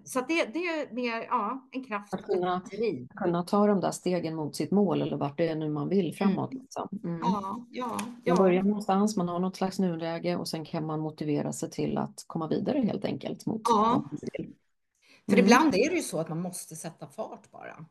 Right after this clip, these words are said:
Speaker 2: Ja.
Speaker 1: Eh, så kan det ju vara.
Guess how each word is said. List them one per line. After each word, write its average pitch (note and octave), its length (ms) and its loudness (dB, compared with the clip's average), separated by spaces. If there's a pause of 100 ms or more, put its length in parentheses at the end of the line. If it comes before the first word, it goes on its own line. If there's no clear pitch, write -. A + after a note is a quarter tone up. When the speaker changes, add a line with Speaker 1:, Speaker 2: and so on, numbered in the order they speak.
(180)
Speaker 2:
Ja. G#3+ 220 2 (380)
Speaker 1:
Eh, D3+ 520 -4
så B3+ 160 -6
kan B3+ 180 0
det B3 60 -2
ju B3+ 60 -2
vara. B3 380 -4